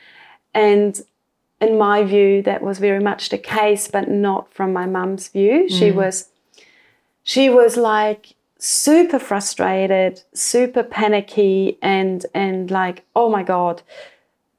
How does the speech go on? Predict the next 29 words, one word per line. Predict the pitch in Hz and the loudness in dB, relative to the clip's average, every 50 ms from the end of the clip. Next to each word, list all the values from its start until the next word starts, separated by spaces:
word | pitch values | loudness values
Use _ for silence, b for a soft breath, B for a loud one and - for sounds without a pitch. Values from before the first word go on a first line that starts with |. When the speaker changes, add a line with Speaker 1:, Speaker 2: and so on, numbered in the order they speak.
| _ _ _ _ | _ _ _ _
Speaker 1:
how | - - - - 240 240 254 254 262 262 - - - - _ _ _ _ _ _ _ _ _ _ - | -8 -6 -4 0 0 2 2 4 4 2 2 -2 -4 -12 _ _ _ _ _ _ _ _ _ _ 0
am | 208 214 214 208 | 2 2 2 2
I | 196 196 196 | 2 0 0
gonna | 202 202 190 185 185 185 | 0 -2 -2 -2 -4 -4
die | 185 185 185 185 185 190 190 | -4 -4 -2 -2 -2 -2 -2
now, | 190 185 185 185 180 180 180 175 175 175 - - _ _ _ _ _ _ | -2 -2 -2 -2 0 0 0 -2 -2 -6 -8 -12 _ _ _ _ _ _
now | - 190 190 190 190 185 185 | -6 -4 -2 0 0 0 0
that | 180 190 - - | 0 -2 -2 -2
my | 190 185 185 | -4 -4 -4
s-, | 185 180 - - - - - - - - _ - | -6 -8 -10 -12 -14 -14 -14 -16 -16 -16 _ -10
my | 190 190 185 190 185 180 | -6 -6 -4 -4 -4 -4
daughter | 180 208 220 240 262 254 - 214 196 185 | 2 4 4 6 4 4 2 0 0 0
is | 175 170 175 | 0 -2 -4
here | - 185 180 175 170 170 170 - - - | -4 -4 -2 -2 -2 -2 -4 -6 -6 -2
and | 190 214 240 254 254 - | 0 2 2 2 2 0
my | 190 180 180 | -2 -2 -4
grandsons?" | 180 180 180 175 175 175 - - 185 185 180 185 185 180 - | -4 -4 -4 -4 -4 -6 -8 -6 -4 -4 -2 -2 -4 -6 -4
Now | 196 202 196 196 196 | -2 -2 0 0 0
it's | 196 190 190 - - - _ _ _ | -2 -4 -8 -12 -16 -18 _ _ _
even, | - 220 240 226 208 220 214 214 214 214 233 262 - _ _ | -4 -2 0 0 0 0 -2 -2 -4 -6 -8 -12 -14 _ _
even | - 240 254 262 240 220 202 | -4 0 0 2 2 0 -2
harder. | 196 - 202 190 185 180 180 - 185 190 - - B B B B B B B B B B B | -2 -4 -4 -2 -2 -2 -2 -2 -4 -4 -6 -8 B B B B B B B B B B B
But | 214 214 214 | -4 -4 -2
she | - 220 | -2 -4
still | 214 - - 247 240 247 240 | -4 -2 0 2 2 2 2
felt | 240 - - 214 208 208 - | -2 -2 0 0 2 2 0
like, | 196 190 185 185 180 - - _ - | 0 -2 -4 -6 -8 -12 -20 _ -14
"This | - 170 - 208 208 208 - | -8 -2 0 2 2 2 2
is, | 226 220 220 220 - - - | 0 0 0 -2 -8 -14 -16